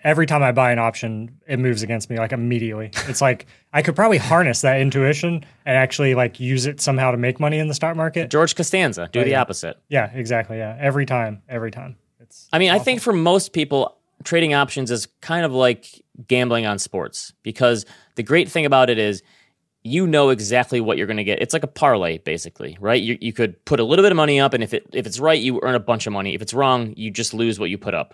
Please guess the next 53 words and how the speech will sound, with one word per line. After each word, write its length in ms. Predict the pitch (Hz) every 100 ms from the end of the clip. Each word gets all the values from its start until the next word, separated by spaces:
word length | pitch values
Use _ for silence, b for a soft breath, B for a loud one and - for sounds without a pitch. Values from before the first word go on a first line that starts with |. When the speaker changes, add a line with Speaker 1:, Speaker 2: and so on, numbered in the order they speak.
| -
Speaker 2:
right? 160 | 107 120
I 20 |
think 160 | 180 185
that's 200 | 165 143
the 40 |
way 80 | 127
people, 300 | 107 113 104 b b
most 340 | 113 127 156 -
people 200 | 143 123
these 160 | 120
days 200 | 110 117
in 80 | 104
retail 280 | 107 104 98
probably 340 | - 117 113
look 160 | 113 113
at 60 | 95
options, 420 | 95 - 95 - b b -
whereas 160 | 123
professionals 500 | - 120 156 151 127
are 40 | 117
looking 260 | 113 113
at 160 | 107 -
them 140 | 110
more 240 | 107 107 101
as 140 | 92
a 60 | 95
risk 220 | 107 -
management 400 | 107 104 95 87
tool 180 | 104 98
and 80 | 92
hedging 400 | 104 98 101 98
and, 200 | 90 - b b b
and 100 | 98
all 80 | 98
these 160 | 98
sorts 160 | - 85
of 80 | 95
things. 360 | 90 87 - _ _ _ _ _ _
But, 260 | 104 98 -
uh, 360 | 98 98 92 -
it 80 |
sounds 140 | 170 190
like 80 | 139
this 120 | 160
person 320 | 131 120 107
is 100 | 110
actually 240 | 117 117
looking 240 | 107 107 92
at 60 |
them 140 | 92 95
for 140 | 98
income. 320 | 95 87 57 _ _ _ -
Speaker 1:
Yeah, 220 | 131 139